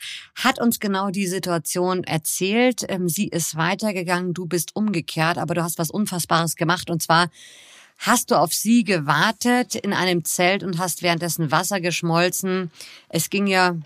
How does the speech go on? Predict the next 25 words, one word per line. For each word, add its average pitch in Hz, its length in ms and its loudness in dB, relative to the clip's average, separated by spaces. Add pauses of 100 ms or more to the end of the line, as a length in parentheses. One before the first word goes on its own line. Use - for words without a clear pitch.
(280)
wahnsinnig 175 480 2
gut, 196 180 -4
als 156 140 -2
sie 160 80 -4
wieder 170 180 0
zurückkam. 190 760 0 (600)
Jetzt 220 200 2
mal 214 100 4
ganz 196 260 2
kurz, 208 600 2
Hand 175 240 2
aufs 180 240 0
Herz. 135 500 -2 (140)
Jetzt 190 260 0
nicht 214 200 0
die 254 120 4
Situation, 233 580 0
die 196 80 -2
ich 180 40 -8
dir 180 120 -2
gerade 180 240 -2
geschildert 190 480 0
habe, 170 160 0
aber 165 140 2
generell 175 720 2